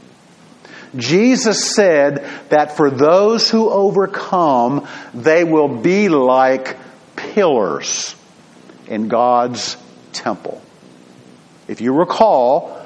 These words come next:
the city of Philadelphia was destroyed a few times by earthquakes.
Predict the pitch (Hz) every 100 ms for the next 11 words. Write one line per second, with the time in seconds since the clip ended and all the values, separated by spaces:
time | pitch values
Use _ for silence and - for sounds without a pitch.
0 | - - - - - - 147 - - 180
1 | 196 190 - 202 185 190 147 185 190 -
2 | 147 117 135 175 - - - - - -
3 | - 139 143 - 139 - - - - 180
4 | 165 120 110 117 - 123 131 - 151 170
5 | 196 180 - 180 156 117 113 117 120 123
6 | 139 147 156 - 123 92 - -